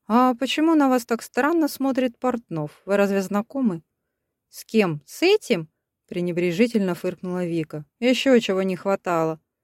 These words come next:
Вы всерьёз полагаете, что подобная особь может входить в число моих знакомых?» «Почему нет?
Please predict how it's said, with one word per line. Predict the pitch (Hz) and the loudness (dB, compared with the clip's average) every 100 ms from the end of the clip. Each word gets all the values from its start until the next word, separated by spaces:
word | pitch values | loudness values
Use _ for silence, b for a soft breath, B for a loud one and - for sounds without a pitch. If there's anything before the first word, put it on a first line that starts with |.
| _ _ | _ _
Вы | 202 | -10
всерьёз | - 262 262 240 | 0 4 4 4
полагаете, | - 233 233 254 294 240 | 2 2 4 4 2 2
что | - 208 | -6 -8
подобная | - 220 233 208 208 202 - | -2 2 2 2 0 -2 -2
особь | 254 302 - 220 - | 0 0 -2 -6 -6
может | 202 196 - | -6 -4 -8
входить | - 226 220 214 | 0 2 2 0
в | |
число | - 214 220 214 | -2 -6 -2 0
моих | 202 190 | 2 0
знакомых?» | 180 208 208 285 359 277 - _ _ _ _ _ _ _ | 2 2 2 0 2 2 0 _ _ _ _ _ _ _
«Почему | - - 156 160 | -10 -6 -4 -2
нет? | 160 175 214 | -2 0 0